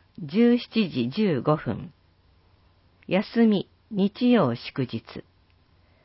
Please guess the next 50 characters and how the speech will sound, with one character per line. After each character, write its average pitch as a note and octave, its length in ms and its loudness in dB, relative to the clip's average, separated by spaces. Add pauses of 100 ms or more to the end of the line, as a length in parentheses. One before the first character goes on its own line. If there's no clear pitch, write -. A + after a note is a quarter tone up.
(140)
そ G#3+ 120 2
の A#3 140 6
他、 - 260 -2 (380)
移 G3+ 120 -2
動 B3 240 4
サ A#3+ 180 2
ロ F#3+ 140 6
ン C#3 80 2
の C3+ 80 0
日 D3 240 -2 (140)
程 E3 240 -2
は D3+ 260 -2 (200)
市 A3 140 0
ホ A#3 220 2
ー - 20 6
ム B3+ 160 6
ペ A#3 220 4
ー D#3 80 0
ジ A#2+ 140 -2
を A2+ 100 -2
ご C3 100 -2
覧 C#3 220 -2
く A#2 140 -12
だ A2+ 120 -6 (120)
さ A#2 80 -8
い。 F3 120 -14 (1400)
子 A#3 100 0
育 A#3 280 6
て F3+ 160 0
支 - 180 -4
援 A3+ 200 4
セ G#3+ 200 0
ン G#3 60 0
タ G3+ 220 2
ー F#3+ 40 -2
ペ F#3 240 0
ー D3+ 60 -2
ジ C3+ 120 -4
の C3 260 0
二 F3 180 0
次 G#3+ 140 -2
元 G#3+ 240 2
コ G3+ 160 0
ー E3+ 60 2
ド A#2+ 120 -2
が G#2+ 100 -6
あ G#2 60 -6
り G#2 120 -8
ま A2+ 120 -8
す。 - 60 -16